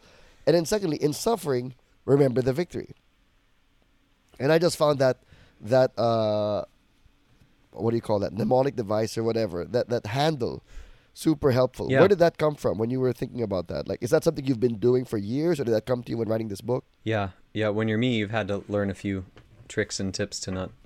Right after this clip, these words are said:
Speaker 2: be arrogant all the time. <laughs>
Speaker 1: Okay.
Speaker 2: Um, and so one, one way <laughs> of, of not, of not, uh,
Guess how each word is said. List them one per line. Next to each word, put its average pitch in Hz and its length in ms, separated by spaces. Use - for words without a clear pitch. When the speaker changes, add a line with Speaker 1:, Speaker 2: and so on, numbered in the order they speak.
Speaker 2:
be 90 260
arrogant 101 440
all 113 120
the 123 120
time. 139 200
<laughs> - 240
Speaker 1:
Okay. 113 280
Speaker 2:
Um, 98 80
and 101 160
so 95 240
one, 113 200
one 127 180
way 120 240
<laughs> - 40
of, 104 320
of 101 160
not, 101 180
of 98 140
not, 95 180
uh, 90 180